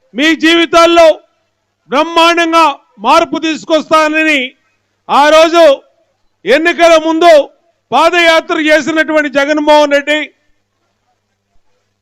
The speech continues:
ఊరూరా ఏడు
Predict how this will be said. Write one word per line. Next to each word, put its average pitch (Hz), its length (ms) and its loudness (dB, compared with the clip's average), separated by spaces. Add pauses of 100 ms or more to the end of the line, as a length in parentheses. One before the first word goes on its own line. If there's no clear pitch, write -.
(260)
ఊరూరా 359 640 4 (1120)
ఏడు 330 340 2